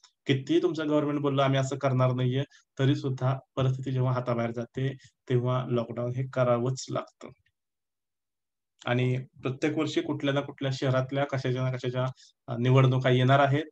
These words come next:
आणि ह्या निवडणुका आल्या की पुन्हा वाढणार आहेत. ह्या गोष्टी ठरलेल्या आहेत. त्यामुळं एम्प्लॉई जास्त न ठेवता जेवढे गरजेचे आहेत तेवढे एम्प्लॉई ठेवा, बाकीच्या लोकांना as a target based ठेवा. आणि तिसरं सर्वात महत्त्वाचं आहे पैशाचं व्यवस्थापन.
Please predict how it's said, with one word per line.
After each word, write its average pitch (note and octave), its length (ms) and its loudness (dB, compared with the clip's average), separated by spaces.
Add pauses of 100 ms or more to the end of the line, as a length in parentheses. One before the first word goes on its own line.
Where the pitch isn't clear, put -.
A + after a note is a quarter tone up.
(100)
आणि B2 100 0
ह्या B2+ 100 0
निवडणुका B2+ 480 -2
आल्या A#2+ 140 -2
की C#3+ 80 -6
पुन्हा C4 340 -4 (600)
वाढणार B2 360 4
आहेत. B2 300 0 (480)
ह्या C#3+ 100 2
गोष्टी C#3+ 260 -4
ठरलेल्या C3 460 0
आहेत. C#3 200 -10 (760)
त्यामुळं D#3+ 400 0 (540)
एम्प्लॉई F3 640 4
जास्त D3+ 320 6
न E3 220 4
ठेवता C#3+ 440 0 (280)
जेवढे C#3 200 2
गरजेचे C#3 380 0
आहेत C#3 120 -6
तेवढे C3 160 2
एम्प्लॉई C3 300 2
ठेवा, C3 260 -2 (160)
बाकीच्या B2+ 340 0
लोकांना B2 500 -4 (640)
as B2 60 -8
a C3+ 40 -4
target B2+ 360 2
based A#2+ 140 -4
ठेवा. - 360 -14 (120)
आणि B2+ 140 -4
तिसरं C#3+ 260 -6
सर्वात C3+ 260 -2
महत्त्वाचं B2 320 -6
आहे C3 140 -6
पैशाचं B2+ 360 -4
व्यवस्थापन. A#2 520 -6